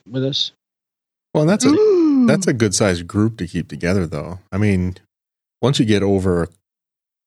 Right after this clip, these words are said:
Speaker 2: I would say four, four bikes, becomes hard to manage the group.
Speaker 1: And I'm not calling them out. I, I, I, I, I give them mad props for what they did. I am so glad they're there. I'm, I'm so happy that they did it.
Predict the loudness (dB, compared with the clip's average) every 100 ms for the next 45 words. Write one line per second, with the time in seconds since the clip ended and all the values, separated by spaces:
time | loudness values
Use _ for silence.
0 | _ -4 0 0 0 -2 -4 -4 -2 0
1 | -2 -4 _ _ _ _ _ -14 -4 -4
2 | -2 -2 -2 -6 -14 _ _ _ _ _
3 | _ _ _ _ _ _ _ -4 -2 0
4 | -2 0 0 0 -2 -2 -2 -6 -8 -4
5 | -4 -4 -10 _ _ _ -4 0 0 0
6 | -2 -2 0 2 0 0 -2 -6 -4 -4
7 | -2 -2 -2 -4 -6 -6 -4 -2 -2 -2
8 | -6 -4 0 0 -2 -4 -6 -8 -10 -10
9 | -10 -14 -16 -20 _ _ _ _ _ _
10 | -4 -2 -2 -4 -2 -2 0 0 2 0
11 | 2 2 0 -4 -8 -8 -10 -8 -4 -2
12 | -2 -2 -4 -6 -6 -6 -4 -2 -2